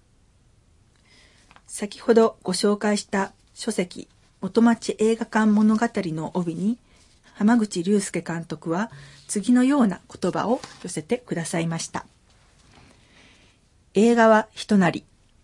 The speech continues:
映画館も人なり。」ミニシアター衰退期に誕生した元町映画館。その中にいる人たちの奮闘と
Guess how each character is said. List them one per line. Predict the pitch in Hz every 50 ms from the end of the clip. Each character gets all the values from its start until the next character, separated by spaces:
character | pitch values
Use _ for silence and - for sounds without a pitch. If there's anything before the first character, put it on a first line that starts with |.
| _ _ _ _ _ -
映 | 202 214 214
画 | 214 208 202
館 | - 202 190 190
も | 180 185 240 285
人 | - - 233 220
な | 208 180
り。」 | - - - _ _ _ _ _ _ _ _ _ _ _ _ _ _ _ - - - _ _ _ _ _ _ _ -
ミ | 196 196 208
ニ | 226 226
シ | - - 240
ア | 220 214
タ | - 180 165
ー | - - -
衰 | - - - - - 202 202 -
退 | - 214 220 220 214
期 | - - 175
に | 190 214 202
誕 | - 196 185 180 170
生 | - 180 180 180
し | 175
た | - - 185 - - _
元 | 165 165 - 208 202
町 | 208 202 202 - - 208
映 | 196 185
画 | 180 185 180
館。 | - 185 - - - _ _ _ _ _ _ _ _ _ _ _ _ _ _ _ _ _ _ _
そ | - - - 190
の | 190 220 226
中 | 240 240 - - 214
に | 196 180 165 165 160 156
い |
る | - 165 - - - - - _ -
人 | - - - 208 196
た | - 180 175
ち | - - 156
の | 143 139 - - _ _ _ _ _ _ _ _
奮 | _ - 214 220 220 214
闘 | - - 226 208 208 208
と | - - 214 208 208 -